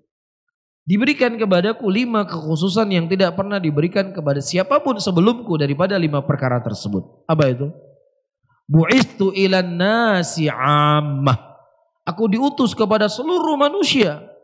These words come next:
Adapun nabi-nabi terdahulu diutus kepada kaumnya. Bani Israel nggak ada kewajiban untuk mengikuti nabi orang Arab. Orang Arab nggak ada keikut-, mengikutan, mengikuti,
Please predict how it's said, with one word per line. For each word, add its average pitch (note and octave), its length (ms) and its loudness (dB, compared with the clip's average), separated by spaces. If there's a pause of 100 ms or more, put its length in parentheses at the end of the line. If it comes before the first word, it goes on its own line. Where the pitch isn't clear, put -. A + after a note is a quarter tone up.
(1120)
Adapun C#4+ 320 -2
nabi-nabi B3+ 560 0
terdahulu G#3+ 400 2
diutus G#3+ 400 -2
kepada B3 320 0
kaumnya. C4+ 640 0 (1400)
Bani D4+ 320 -2
Israel A3+ 480 2
nggak F3+ 240 0
ada A3+ 160 -6
kewajiban A#3 560 -4
untuk G3 160 -6
mengikuti F3+ 400 -2
nabi G#3+ 240 0
orang A#3+ 240 2
Arab. C#4 240 -6 (1500)
Orang D4 240 0
Arab C#4+ 320 -2
nggak G3 160 2
ada C#4 80 2
keikut-, G#3 480 -6
mengikutan, G3 640 -2
mengikuti, F#3 480 -2